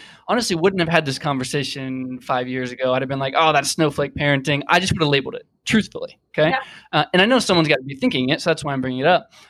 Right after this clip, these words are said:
Speaker 1: But for someone like me, even when it comes to, like, spanking and stuff, it's like, well, doesn't there have to be a pretty harsh offense?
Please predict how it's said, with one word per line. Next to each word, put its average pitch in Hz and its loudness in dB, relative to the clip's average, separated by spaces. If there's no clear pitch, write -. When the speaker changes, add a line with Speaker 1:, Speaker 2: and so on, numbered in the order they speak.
Speaker 1:
But 165 -2
for 170 -2
someone 196 2
like 165 2
me, 170 6
even 165 2
when 151 2
it 143 -2
comes 139 -10
to, 135 -8
like, 127 -6
spanking 135 -6
and 123 -12
stuff, - -8
it's - -16
like, 151 -12
well, 156 -2
doesn't 226 4
there 247 4
have - -2
to 165 -6
be 165 -2
a 151 -2
pretty 165 -2
harsh 156 0
offense? 156 0